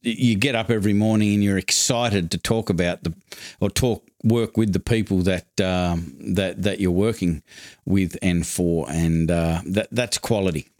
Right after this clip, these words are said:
And so it all starts with attract or, or the marketing strategy. And I just wanted to run through some mindset shifts and some, some ideas to, to help you begin this, because w-, the one thing I do wanna say up,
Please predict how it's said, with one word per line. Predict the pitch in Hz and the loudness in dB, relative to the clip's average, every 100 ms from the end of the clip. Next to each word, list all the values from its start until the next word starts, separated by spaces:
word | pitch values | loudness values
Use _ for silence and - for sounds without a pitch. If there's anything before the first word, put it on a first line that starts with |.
| _ _ _ _ _ - | _ _ _ _ _ -6
And | 110 113 | -2 0
so | 131 113 110 - _ _ _ _ | 0 0 -2 -4 _ _ _ _
it | 139 143 | 0 2
all | 175 | 2
starts | 127 - 147 143 113 - 120 | 0 0 0 0 -2 -2 0
with | 113 - - 104 | 0 -2 -6 -6
attract | - - 131 135 101 | -2 0 0 -2 0
or, | 95 87 | 0 0
or | 104 98 | 0 2
the | 98 | 2
marketing | 107 123 120 104 101 | 2 0 0 0 0
strategy. | 92 - 104 101 95 107 95 _ - - _ - | 0 0 2 2 2 0 -2 _ -20 -20 _ -2
And | 98 101 104 | 0 2 2
I | 110 | 2
just | 131 151 | 0 0
wanted | 127 | 2
to | 110 | 2
run | 104 113 117 107 | 2 2 2 0
through | - 117 107 101 | 2 2 2 2
some | - 98 98 | 2 2 4
mindset | 101 104 104 - 104 - | 4 2 0 0 -2 -2
shifts | - 92 - | -2 0 0
and | 92 92 | 0 0
some, | 95 92 87 87 | 0 0 0 -4
some | - 101 | 0 2
ideas | 98 92 90 98 95 90 - _ - - _ - | 2 0 0 2 2 0 -4 _ -20 -20 _ -2
to, | 117 | -2
to | - - | -2 -2
help | 104 165 - | 2 0 2
you | 127 120 | 0 2
begin | 101 120 98 123 123 | 0 0 2 2 4
this, | 101 95 | 2 0
because | - 107 131 123 - - | -2 0 0 0 -4 -4
w-, | 127 127 - | -2 -2 -2
the | 143 | 0
one | 131 170 147 | 2 2 2
thing | 127 | 2
I | 113 113 | 2 4
do | 139 120 | 2 2
wanna | 107 | 2
say | 101 110 104 | 2 2 0
up, | 98 | 0